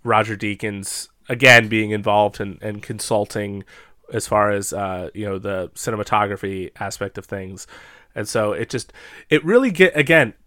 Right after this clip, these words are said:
the, his involvement in these movies really kind of elevates, again, 'cause he's not the actual cinematographer, cinematographer, but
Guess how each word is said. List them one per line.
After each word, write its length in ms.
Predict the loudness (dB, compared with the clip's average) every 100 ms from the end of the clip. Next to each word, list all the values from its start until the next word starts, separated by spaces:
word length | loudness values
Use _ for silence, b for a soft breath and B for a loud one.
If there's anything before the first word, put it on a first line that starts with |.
| _ _ _
the, 140 | 0 2
his 260 | 2 2
involvement 640 | 2 4 6 6 6 -2 -2
in 80 |
these 200 | -2 -4
movies 340 | -2 -2 -2 -4
really 500 | -12 -2 2 2 2
kind 240 | 4 4
of 140 | 4 0
elevates, 920 | 2 2 2 0 -2 -2 -8 -8 -10 -4
again, 240 | 6 6
'cause 140 | 6 -2
he's 120 | 2
not 220 | 4 2
the 100 | 4
actual 260 | 4 4 0
cinematographer, 800 | 2 0 4 4 4 0 -2 -2 B B B B _ _ -6
cinematographer, 800 | 0 2 6 4 4 0 -2 2
but 260 | 2 2